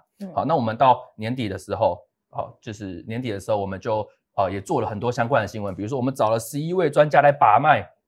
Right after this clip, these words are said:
Speaker 2: 二零二三年房市，啊，也找了多空代表来那边对呛，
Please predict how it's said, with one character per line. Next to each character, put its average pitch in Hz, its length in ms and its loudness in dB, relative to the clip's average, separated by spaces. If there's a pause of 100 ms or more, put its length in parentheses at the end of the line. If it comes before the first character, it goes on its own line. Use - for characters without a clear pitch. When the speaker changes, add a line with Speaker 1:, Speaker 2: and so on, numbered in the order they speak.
Speaker 2:
二 180 140 4
零 143 200 2
二 170 140 2
三 156 200 0
年 117 300 -4 (320)
房 127 220 -2
市， 123 340 -6
啊， 110 120 -8
也 131 100 -2
找 135 160 4
了 110 100 4
多 170 220 -2
空 175 220 0
代 165 160 6
表 110 200 0
来 107 140 -2
那 139 100 -4
边 147 140 -6
对 143 180 -2
呛， 123 240 2